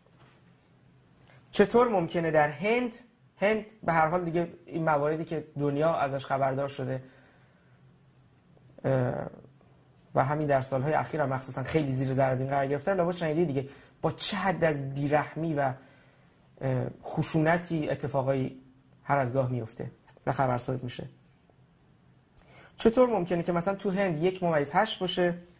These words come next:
تو سوئد شصت و سه و هشت باشه؟ اصولاً کی گفته سوئدی‌ها این همه ملت متجاوز خشنی هستن در این زمینهٔ خاص؟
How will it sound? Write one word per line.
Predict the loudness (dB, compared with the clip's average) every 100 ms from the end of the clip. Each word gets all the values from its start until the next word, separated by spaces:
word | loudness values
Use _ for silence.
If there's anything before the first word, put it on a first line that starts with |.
| -8
تو | -6
سوئد | 2 0
شصت | 2 -2 -2
و | -4
سه | 0
و |
هشت | 0 -2 -8
باشه؟ | -10 -12 -12 -10 -4
اصولاً | -2 2 2
کی | 2 0
گفته | 0 0
سوئدی‌ها | -4 0 2 4
این | 4 4
همه | 4 4
ملت | 4 4 4
متجاوز | 2 2 4 6 6 4 0
خشنی | 2 2 2 2
هستن | 2 0 -6 -8 -14 _ _ _ _ _ -20 _ _ _ _ _ _ _ _
در | 2 2
این | 0
زمینهٔ | 0 0 0 -6
خاص؟ | -8 -10 -12 -14